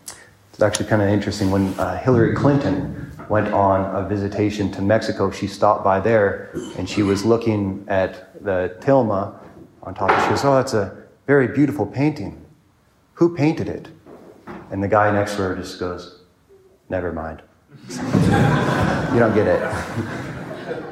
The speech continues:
The tilma itself has a temperature they found, and no matter what the temperature, temperature is around,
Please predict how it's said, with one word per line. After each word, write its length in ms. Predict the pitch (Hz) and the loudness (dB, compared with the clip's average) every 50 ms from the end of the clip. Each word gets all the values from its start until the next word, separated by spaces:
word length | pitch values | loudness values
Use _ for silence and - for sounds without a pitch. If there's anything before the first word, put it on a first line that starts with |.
| - - - - - - - - - - | -14 -14 -16 -16 -18 -18 -20 -20 -8 0
The 120 | - 123 120 | 2 2 2
tilma 680 | 101 - 160 180 180 170 160 151 143 139 139 - - | 4 4 4 6 6 6 6 6 6 4 2 2 0
itself 880 | 127 120 - - - - - 170 175 156 135 123 120 - - - - - | 0 0 0 -4 -4 2 4 6 6 6 6 4 2 0 -6 -8 -8 -8
has 440 | - - - 131 135 135 127 - 117 | -4 0 2 4 4 4 4 2 0
a 60 | 104 - - - | -4 -4 -6 -10
temperature 540 | - - 160 165 151 147 120 - - 110 | -4 -2 0 0 0 0 -2 -4 -4 -6
they 140 | 95 95 98 | -4 -4 -6
found, 240 | - - 101 98 98 | -4 -2 -2 -2 0
and 80 | 104 110 | -2 0
no 100 | 117 117 | 2 2
matter 360 | 123 131 131 127 120 110 101 | 4 4 4 4 4 2 4
what 240 | 110 135 165 - - | 4 4 4 4 2
the 60 | - | -2
temperature, 840 | - - 135 135 135 135 139 127 113 - - 123 117 117 120 117 - - | -2 0 0 2 2 2 0 0 -2 -2 -2 0 0 0 -2 -4 -8 -6
temperature 460 | - 127 123 120 120 - - 127 117 | -4 -4 -2 -4 -6 -4 -2 0 0
is 120 | 113 110 - | 0 0 0
around, 540 | - 107 104 98 98 104 113 131 151 175 | -2 0 2 2 4 4 4 4 2 0